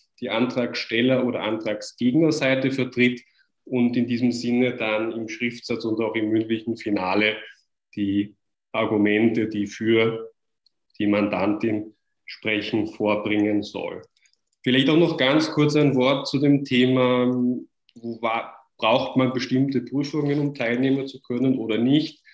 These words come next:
Ich glaube, es gibt keine starre Grenze, welche Prüfung man unbedingt haben muss. Das ist, glaube ich, immer sehr individuell. Meine persönliche Wahrnehmung in den letzten Jahren war, dass es durchaus eher so war, dass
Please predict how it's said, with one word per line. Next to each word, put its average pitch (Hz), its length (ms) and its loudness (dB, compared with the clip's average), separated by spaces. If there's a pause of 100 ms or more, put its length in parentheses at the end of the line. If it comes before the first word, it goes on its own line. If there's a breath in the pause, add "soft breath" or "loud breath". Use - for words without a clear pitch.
(640 soft breath)
Ich 143 180 -4
glaube, 135 320 4
es 147 100 0
gibt - 240 -8
keine 131 340 0
starre 117 540 -2
Grenze, 127 640 -2
welche 117 240 -4
Prüfung 127 420 -4
man 110 140 -2
unbedingt 143 560 -2
haben 123 380 0
muss. 127 380 -2 (500 soft breath)
Das 117 160 -4
ist, 120 160 -4
glaube 113 240 0
ich, 110 80 -4
immer 120 260 2
sehr 110 260 -4
individuell. 117 920 -2 (760)
Meine 123 320 2
persönliche 135 720 0
Wahrnehmung 127 560 0
in 123 80 -4
den 117 120 -8
letzten 120 360 -8
Jahren 110 420 2
war, 104 200 2
dass 117 180 -6
es - 200 -16
durchaus 120 680 0
eher 117 260 2
so 120 340 2
war, 107 400 0 (440 loud breath)
dass 110 520 -6